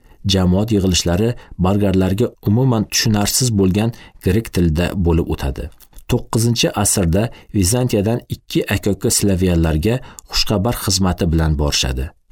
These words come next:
Kirill va Mefodiy grek bo'lib, imperator saroyida voyaga yetishadi. Ularning otasi Vizantiyada yuqori harbiy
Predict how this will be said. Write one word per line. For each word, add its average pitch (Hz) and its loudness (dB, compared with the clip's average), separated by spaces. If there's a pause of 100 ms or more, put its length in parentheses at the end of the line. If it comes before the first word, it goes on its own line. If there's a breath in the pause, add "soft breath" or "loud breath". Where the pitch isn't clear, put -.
Kirill 92 2 (240 loud breath)
va 110 0 (240 loud breath)
Mefodiy 101 0 (100)
grek 139 0
bo'lib, - 2 (240 loud breath)
imperator 110 0
saroyida 92 0 (320 loud breath)
voyaga 78 2
yetishadi. - -4 (400)
Ularning 95 2 (100)
otasi 113 0 (340 loud breath)
Vizantiyada 92 0 (300 loud breath)
yuqori 107 0 (100)
harbiy 98 0